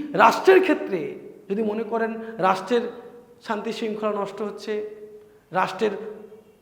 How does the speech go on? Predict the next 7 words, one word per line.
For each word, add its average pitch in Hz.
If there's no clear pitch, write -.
অভ্যন্তরীণ 208
সমস্যা 202
বা 196
বহিঃশত্রুর 196
আক্রমণ, 202
সেখানেও 185
তিনি 214